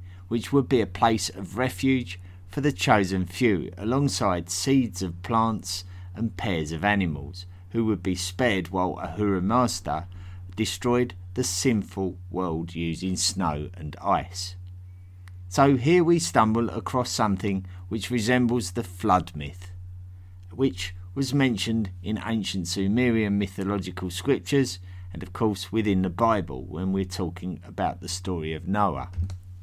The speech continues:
So Zarathustra now felt a responsibility to tell the truth about his experience and to try to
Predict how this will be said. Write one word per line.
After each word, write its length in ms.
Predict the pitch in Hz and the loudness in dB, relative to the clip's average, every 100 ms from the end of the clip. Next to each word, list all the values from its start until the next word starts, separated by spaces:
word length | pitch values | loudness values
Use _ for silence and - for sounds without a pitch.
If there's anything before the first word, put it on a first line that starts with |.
| - - - - - - - - - - - - - - - - | -18 -18 -16 -16 -14 -14 -14 -16 -16 -18 -20 -20 -18 -18 -16 -14
So 200 | - 135 | 2 4
Zarathustra 920 | 117 135 131 131 180 170 - 175 170 - - - | 6 6 4 2 2 2 0 2 0 -2 -12 -4
now 160 | 160 170 | -2 -2
felt 400 | - 156 120 143 | 2 2 2 0
a 60 | |
responsibility 1000 | 139 139 - 120 113 117 113 104 95 101 | 0 -2 0 0 0 -2 0 0 -2 -4
to 160 | 90 92 | -4 -4
tell 240 | 98 95 | -2 0
the 100 | 85 | -2
truth 380 | 85 156 143 131 | -2 2 4 2
about 380 | 82 82 78 - | -2 0 0 -4
his 200 | 90 82 | -6 -4
experience 720 | 87 - 113 113 90 92 95 | -6 -4 0 2 0 -2 -4
and 140 | 107 | -4
to 100 | 110 | -4
try 280 | 98 123 107 | -2 2 2
to 280 | 98 120 | 0 -6